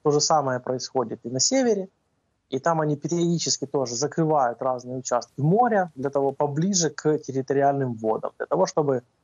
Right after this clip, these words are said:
э, продемонстрировать какое-то свое присутствие, э, свою мощь, свой флаг.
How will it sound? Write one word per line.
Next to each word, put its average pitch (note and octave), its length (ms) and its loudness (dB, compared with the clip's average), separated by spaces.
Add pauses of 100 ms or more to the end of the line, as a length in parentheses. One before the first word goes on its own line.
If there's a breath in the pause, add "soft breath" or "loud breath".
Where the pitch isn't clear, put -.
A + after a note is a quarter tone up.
(240)
э, A2 600 0
продемонстрировать D#3 1040 0
какое-то C#3 460 0
свое C3 280 -2
присутствие, D#3 880 0 (480)
э, B2+ 360 2
свою C#3 440 0
мощь, F3+ 480 0 (140)
свой C#3 260 2
флаг. E3 540 0